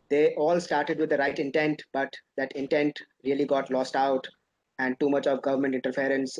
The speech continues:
and, uh, so on and so forth, which led the I D B Is and the I F C Is and all the others, uh, I think barring I C I C I, which converted into a retail bank much earlier, most of them continue to struggle. So,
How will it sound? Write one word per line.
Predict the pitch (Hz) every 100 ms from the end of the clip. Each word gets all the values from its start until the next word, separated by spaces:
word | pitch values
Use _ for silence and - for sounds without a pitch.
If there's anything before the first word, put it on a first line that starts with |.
| -
and, | 127 127 127
uh, | 123 120 117
so | - 131
on |
and | 123
so | 123 147
forth, | 143 143 135
which | 131 131
led | 127 131 - - _ - _ -
the | 135
I | 127
D | 131 131
B | 135
Is | 131 135 131
and | 127 123
the | 127
I | 123 127
F | 127
C | 131
Is | 127 127 127 127
and | 120 117 _ -
all | 143 151 147
the | 151
others, | 139 143 143 131 - - -
uh, | 120 117 _ _ _ _ -
I | 139
think | 165 147
barring | 147 160
I | 156
C | 151
I | 160
C | 151 165
I, | 160 143 160 - _ _ -
which | 147 -
converted | 151 165 165
into | 160 160
a |
retail | 143 147 156
bank | 147 143 139
much | 139 -
earlier, | 160 190 151 160
most | 175 165 165
of |
them | 160 156 160 160
continue | - 143 147
to | 143
struggle. | 131 127 117 - _ _ _ _ -
So, | - 165 170